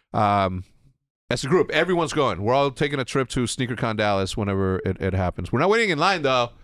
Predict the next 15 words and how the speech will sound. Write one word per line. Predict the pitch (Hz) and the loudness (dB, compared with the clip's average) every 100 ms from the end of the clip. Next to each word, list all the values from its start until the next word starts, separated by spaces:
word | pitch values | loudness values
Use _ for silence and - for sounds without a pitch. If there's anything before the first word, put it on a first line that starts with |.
| - | -12
SneakerCon. | - 135 117 143 127 110 - - - _ _ _ _ _ _ _ 135 | -6 -6 -4 -2 -2 -2 -8 -20 -20 _ _ _ _ _ _ _ -6
Actually, | 151 240 | -2 -2
I | 127 | -2
might | 127 131 | -2 0
wait | 131 | 0
in | 120 | 0
line | 113 | -2
so | 101 | -2
I | 98 | -4
could | 98 | -2
get | 101 | -4
a | |
trophy | - 110 95 | -2 -2 -2
from | 95 98 | -4 -4
the | 90 | -4